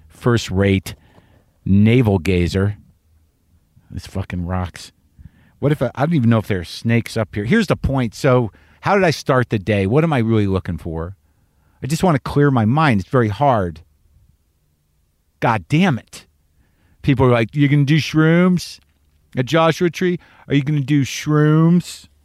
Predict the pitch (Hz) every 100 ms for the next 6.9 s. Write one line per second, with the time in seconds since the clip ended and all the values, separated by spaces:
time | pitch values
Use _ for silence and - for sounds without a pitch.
0 | _ _ _ _ _ _ - 147 120 92
1 | 90 90 87 - - _ _ _ - 120
2 | 107 85 80 _ _ _ _ _ _ _
3 | _ _ _ _ - 147 - 131 101 87
4 | 87 - 87 85 - _ - _ _ -
5 | - - - _ _ 107 120 135 - 127
6 | 127 120 110 98 95 92 92 -